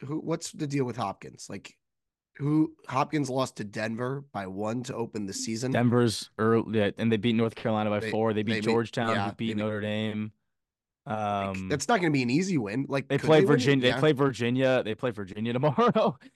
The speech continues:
Speaker 1: Yeah, it'll be
Speaker 2: Um,
Speaker 1: interesting. Like, it'll be interesting to see. Like, I guess you could say, like, yeah, they should beat North Carolina and they should beat Delaware, but both those games aren't at home. They're both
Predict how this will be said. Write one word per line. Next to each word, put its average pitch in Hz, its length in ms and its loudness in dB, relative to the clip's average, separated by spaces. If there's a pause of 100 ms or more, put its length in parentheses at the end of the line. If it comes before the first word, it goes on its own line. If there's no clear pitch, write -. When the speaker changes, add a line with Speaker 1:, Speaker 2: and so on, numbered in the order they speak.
(180)
Speaker 1:
Yeah, 156 380 -2 (120)
it'll 131 120 -4
be 117 80 0
Speaker 2:
Um, 104 140 2
Speaker 1:
interesting. 98 360 -6
Like, 135 220 -4
it'll 143 140 -2
be 139 120 -2
interesting 139 380 -6
to 131 40 -6
see. 139 200 -6
Like, 110 200 -10 (380)
I 131 80 -4
guess 127 380 -6
you 185 80 -4
could 131 160 -6
say, 127 180 -4
like, 113 260 -6 (360)
yeah, 175 140 0 (160)
they 123 100 -6
should 131 280 -4
beat 117 180 -6
North 110 220 -6
Carolina 104 460 -2
and 104 100 -6
they 92 60 -8
should 139 220 0
beat 110 200 -6
Delaware, 127 320 0
but 117 160 -8 (100)
both 135 160 -6
those 160 160 -2
games 120 240 -6
aren't 101 180 -8
at 87 80 -14
home. 110 300 -10 (100)
They're 120 120 -2
both 127 360 -2